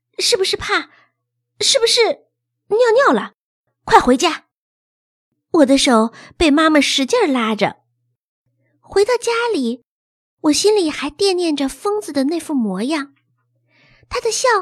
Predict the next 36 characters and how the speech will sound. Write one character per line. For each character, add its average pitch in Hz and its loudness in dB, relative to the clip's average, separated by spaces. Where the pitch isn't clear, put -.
不 403 -2
是 - -4
很 427 -6
有 427 -4
意 339 -4
思 - -10
吗？ 262 -4
如 254 -6
果 285 -4
我 220 -8
跟 262 -8
他 311 -10
说 359 -8
话， 320 -10
我 277 -2
说 392 0
：“嘿！” 440 -4
他 453 -8
会 - -10
怎 269 0
么 233 0
样 370 -2
呢？ 320 -6
我 302 -4
愣 349 -2
愣 359 -6
地 294 -8
想 247 -12
着， 220 -10
懒 285 0
得 302 -2
吃 - -4
晚 233 -2
饭， - -10
实 - 0
在 440 0